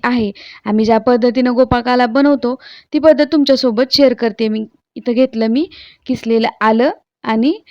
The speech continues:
हिरवी मिरची, नंतर यामध्ये घातली कोथिंबीर. आता यामध्ये घालायचं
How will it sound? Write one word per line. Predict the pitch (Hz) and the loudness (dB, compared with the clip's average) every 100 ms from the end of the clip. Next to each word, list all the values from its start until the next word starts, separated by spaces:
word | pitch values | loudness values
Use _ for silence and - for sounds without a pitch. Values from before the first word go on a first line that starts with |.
| _ _ _ - | _ _ _ 2
हिरवी | 277 262 | 6 6
मिरची, | 247 247 202 - 208 | 6 4 2 0 4
नंतर | 240 247 262 | 4 6 6
यामध्ये | 269 262 262 269 269 | 8 8 8 6 6
घातली | 269 - 247 339 | 6 4 0 0
कोथिंबीर. | - 311 - 240 202 185 - _ _ _ _ | 4 4 6 4 6 2 -2 _ _ _ _
आता | 214 220 262 | 0 6 8
यामध्ये | 254 240 262 247 254 | 8 8 6 6 6
घालायचं | 277 262 240 233 247 | 6 6 4 4 0